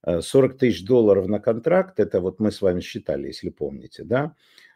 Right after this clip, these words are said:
Э, это, например, вот в самые высокие какие-то моменты, м, это была общая сумма после года службы, если ты не комиссовался.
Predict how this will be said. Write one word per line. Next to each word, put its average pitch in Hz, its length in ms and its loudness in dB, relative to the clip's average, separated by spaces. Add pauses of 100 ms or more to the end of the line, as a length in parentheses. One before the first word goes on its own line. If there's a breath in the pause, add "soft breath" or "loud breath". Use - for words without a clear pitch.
(120)
Э, 92 420 0
это, 98 680 4
например, 95 680 -2
вот - 200 -12
в - 100 -18
самые 87 540 2
высокие 78 1080 -4
какие-то 80 420 -10
моменты, 123 680 -2 (500 soft breath)
м, 92 180 0 (200)
это 113 300 4
была 101 600 4
общая 95 580 2
сумма 143 680 0 (420)
после 98 800 4
года 92 540 4
службы, 110 1040 0 (340 soft breath)
если 101 680 4
ты 160 420 2
не 120 260 0
комиссовался. 107 960 -4